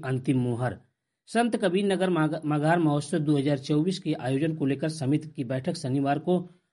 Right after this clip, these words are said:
आयोजित की गई। बैठक में डीएम महेंद्र सिंह तंवर की अध्यक्षता में हुई। इसमें महोत्सव के आयोजन की तैयारियों पर चर्चा करने के साथ साथ नाम बदलने पर भी अंतिम मुहर लगाई गई। अब मगहर महोत्सव का नाम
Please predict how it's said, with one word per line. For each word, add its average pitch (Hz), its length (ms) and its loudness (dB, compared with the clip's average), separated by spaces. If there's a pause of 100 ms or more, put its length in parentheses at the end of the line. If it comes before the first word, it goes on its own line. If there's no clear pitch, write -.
आयोजित 143 260 -2
की 139 160 2
गई। 160 240 6 (320)
बैठक 175 580 4 (360)
में 151 420 0 (260)
डीएम 165 480 4 (240)
महेंद्र 185 320 2
सिंह 170 300 0
तंवर 165 260 4
की 156 120 0
अध्यक्षता 135 440 0
में 139 100 2
हुई। 156 480 4
इसमें 175 280 2
महोत्सव 156 560 2 (400)
के 160 80 -2
आयोजन 160 440 2
की 143 280 0 (220)
तैयारियों 156 340 0
पर 156 160 -4
चर्चा 139 340 -2
करने 131 320 -2
के 131 140 -6
साथ 147 220 -2
साथ 127 300 -6
नाम 143 420 2
बदलने 139 520 0 (240)
पर 135 140 -6
भी 131 380 -4 (320)
अंतिम 160 300 -2
मुहर 135 260 2
लगाई 120 320 -2
गई। 139 360 2 (200)
अब 156 220 0
मगहर 147 340 0
महोत्सव 135 400 -2
का 147 160 -2
नाम 131 400 -2